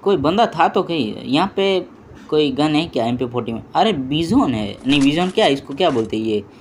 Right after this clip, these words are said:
अ, shotgun, ये इसका नाम भूल गया मैं, जो भी है वो, ये मस्त चलती है यार short range में। तो यहाँ पे fight हो रही है यार peak के उस side पे,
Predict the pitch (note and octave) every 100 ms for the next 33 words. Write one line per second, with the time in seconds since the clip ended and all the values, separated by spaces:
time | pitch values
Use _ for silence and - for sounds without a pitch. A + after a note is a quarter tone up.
0 | - - - - - A2+ A2+ A2 G#2 -
1 | - - - A#2+ - B2 F#3+ G#3 F#3+ G3
2 | E3 D#3+ D3+ D3 - D3 D#3+ D#3+ C#3 E3
3 | B2+ G#2+ G#2 G#2 G#2+ A2 D3 D#3+ D3 B2+
4 | A2 A2+ G2+ - - - - - - -
5 | D3 F3 D#3+ G#3 - B2 A#2 A2+ A2+ A#2
6 | B2 C3+ B2+ A#2+ A2+ A2 G#2+ - - -
7 | - - - - - - - - - -
8 | - - - - - A#2+ A#2+ D#3 E3+ F3
9 | - B2 D#3 D#3 C3 C#3 C#3+ C#3+ C#3+ -
10 | - - - - D3 D#3+ - D#3+ C#3+ C#3+
11 | - C#3 A#2+ - A2